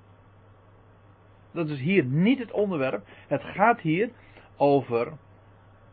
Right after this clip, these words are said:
het leven. Al gewoon over ons leven hier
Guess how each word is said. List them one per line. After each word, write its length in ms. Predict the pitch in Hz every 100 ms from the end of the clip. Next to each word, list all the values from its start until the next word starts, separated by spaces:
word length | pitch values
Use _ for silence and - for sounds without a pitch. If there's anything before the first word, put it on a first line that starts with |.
| -
het 180 | - 117
leven. 680 | 110 120 160 208 147 101 - - -
Al 160 | 143 143
gewoon 320 | 151 175 202
over 260 | 180 156 -
ons 340 | 160 127 -
leven 480 | 117 120 180 175 139
hier 440 | 123 156 208 269